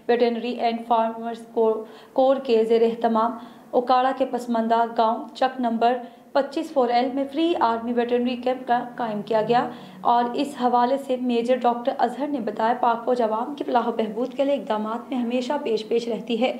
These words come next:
नागहानी आफात हों या आवाम की और उनको, उनके जानवरों की welfare के लिए कोई कदम उठाना हो, मुल्क में दूध और गोश्त की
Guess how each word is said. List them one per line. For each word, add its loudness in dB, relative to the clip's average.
नागहानी 2
आफात 2
हों 2
या 0
आवाम 0
की -6
और -2
उनको, -2
उनके 0
जानवरों 0
की -6
welfare 0
के 0
लिए 0
कोई 0
कदम 0
उठाना -8
हो, 2
मुल्क 2
में 0
दूध 0
और 0
गोश्त 0
की -4